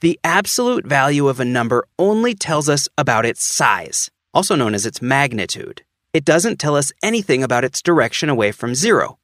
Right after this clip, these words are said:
which means it doesn't tell us anything about the sign of the number. And speaking of magnitude, we can now see that while the number zero point zero zero one is certainly greater than negative one million,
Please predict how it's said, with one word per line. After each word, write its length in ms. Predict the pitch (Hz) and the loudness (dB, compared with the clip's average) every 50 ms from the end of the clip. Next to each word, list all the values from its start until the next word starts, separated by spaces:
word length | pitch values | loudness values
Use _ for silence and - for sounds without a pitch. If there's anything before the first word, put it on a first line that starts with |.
| _ _ - | _ _ -4
which 180 | 180 196 - 175 | -4 -2 0 0
means 260 | 160 143 147 180 190 | 0 2 2 2 2
it 120 | 208 - | 0 2
doesn't 260 | 143 143 147 180 - | 2 0 0 0 -2
tell 180 | - 156 151 151 | -2 0 0 0
us 140 | 151 - - - - | 0 0 -2 -2 -2
anything 520 | 190 220 233 202 - 110 95 92 113 135 - _ - | 0 0 0 0 -2 -2 -2 -2 -4 -8 -10 _ -2
about 280 | 143 156 160 175 - | 0 0 0 2 2
the 100 | - 185 | 0 0
sign 460 | - - - - 202 202 214 220 190 | 0 0 0 0 2 2 2 2 2
of 160 | 131 104 - - | 2 0 -2 -4
the 80 | 104 | -4
number. 440 | 98 95 82 80 78 78 - - - _ _ _ _ _ _ | -4 -4 -4 -6 -8 -10 -12 -14 -20 _ _ _ _ _ _
And 220 | - 170 180 190 - | 0 2 2 2 2
speaking 480 | - - - 247 254 - 262 254 214 | 0 -2 -2 -2 -2 0 0 0 0
of 120 | 156 127 123 | 0 0 0
magnitude, 840 | 131 151 170 196 226 220 175 127 107 - - 107 71 85 117 139 - _ _ | 0 0 2 2 0 0 0 -2 -2 -2 -4 -4 -4 -6 -6 -8 -10 _ _
we 100 | - 185 | 0 2
can 180 | 190 - 190 175 | 4 4 4 4
now 200 | 170 165 202 254 | 4 4 4 2
see 260 | - - - 165 - | 2 2 4 4 4
that 220 | 123 135 - - 110 | 4 2 2 2 2
while 240 | 123 120 123 127 | 2 2 2 2
the 80 | 123 127 | 2 2
number 340 | 123 131 127 123 123 120 113 | 2 2 2 2 2 0 0
zero 320 | 101 101 113 127 160 175 | 0 0 2 4 4 4
point 340 | 165 - 143 143 147 - - | 2 2 0 0 0 0 -4
zero 340 | 107 107 113 113 117 127 127 | -4 0 2 4 4 4 4
zero 360 | 120 117 120 117 113 120 117 | 2 2 2 2 4 2 2
one 460 | 110 117 147 151 113 92 101 127 139 - _ - | 2 4 4 4 4 2 0 -4 -6 -8 _ -2
is 180 | 110 147 156 - | 0 0 0 0
certainly 480 | - - 185 202 - - 233 240 247 214 | 2 2 4 4 4 2 0 0 -2 -2
greater 640 | 156 - 160 156 185 202 196 165 117 113 123 - - _ | -4 -6 -4 0 2 4 4 4 4 2 0 -2 -4 _
than 300 | - - 143 139 127 120 | -6 -2 0 0 2 2
negative 380 | 120 120 117 101 113 107 101 101 | 2 0 0 0 -2 -4 -4 -2
one 240 | 107 101 98 95 98 | -2 -2 -2 -2 0
million, 500 | 143 208 226 196 139 120 131 147 151 | 0 2 4 4 2 2 0 -2 -4